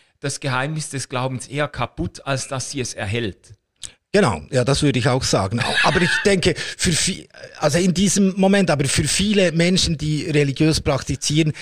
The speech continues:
Speaker 2: ist das eben auch nicht so wichtig,
Speaker 1: Mhm.
Speaker 2: oder? Sondern der schon vor lange, äh, verstorbene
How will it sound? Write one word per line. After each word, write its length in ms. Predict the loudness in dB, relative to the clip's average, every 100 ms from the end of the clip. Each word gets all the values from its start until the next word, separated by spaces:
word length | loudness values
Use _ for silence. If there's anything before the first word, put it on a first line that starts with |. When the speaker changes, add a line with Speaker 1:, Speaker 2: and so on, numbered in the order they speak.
| -14 -2
Speaker 2:
ist 220 | 0 2
das 160 | 0
eben 220 | 0 0 0
auch 180 | 0
nicht 220 | -2 -2 -2
so 120 | -2
wichtig, 540 | -4 -4 -6 -8 -16 _ _ _ _ _ _
Speaker 1:
Mhm. 120 | -6 -2
Speaker 2:
oder? 200 | -2 -4 -10 -18 -18 -18 -20 -20 -20 -20 _
Sondern 400 | 2 2 4 0 -10 _ _ _ _ _ _ _ _ _ _ _ _ _ _ _ _ _ _ _
der 320 | 2 4 2 -2 -20 _ _ _ _ -6
schon 220 | -2 0
vor 140 | 0 2
lange, 420 | 2 2 2 0 -4 -2
äh, 120 | -2
verstorbene 560 | -2 0 0 2 2